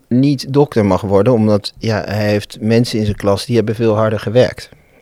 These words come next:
En daarom verdienen zij het om dokter te worden. Maar de vraag is of de maatschappij daarmee gediend is. Want het gaat er uiteindelijk om dat wij stellen publiek geld beschikbaar. De studie geneeskunde is volgens mij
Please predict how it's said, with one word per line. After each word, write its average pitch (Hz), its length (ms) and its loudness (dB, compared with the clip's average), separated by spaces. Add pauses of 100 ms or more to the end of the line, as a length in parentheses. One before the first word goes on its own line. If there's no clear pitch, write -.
(960)
En 107 180 0
daarom 104 360 4
verdienen 113 380 0
zij 113 180 2
het 113 120 0
om 110 160 -4
dokter 113 300 -4
te 92 100 -10
worden. 87 300 -10 (1300)
Maar 120 360 2 (520)
de - 160 -6
vraag 170 520 0
is 104 440 -4 (220)
of 127 140 -2
de 120 100 2
maatschappij 113 680 2
daarmee 95 280 -4
gediend 190 400 -8
is. - 240 -16 (360)
Want 113 320 -4
het - 100 -16
gaat 151 260 -2
er 127 80 0
uiteindelijk 98 420 0
om 104 140 -2
dat 98 260 -4
wij 110 280 -2
stellen 123 460 0
publiek 127 440 -6
geld 120 360 0
beschikbaar. 143 600 -6
De 123 60 -4
studie 117 420 -4
geneeskunde 113 600 0
is 104 260 -8
volgens - 300 -14
mij 98 360 -6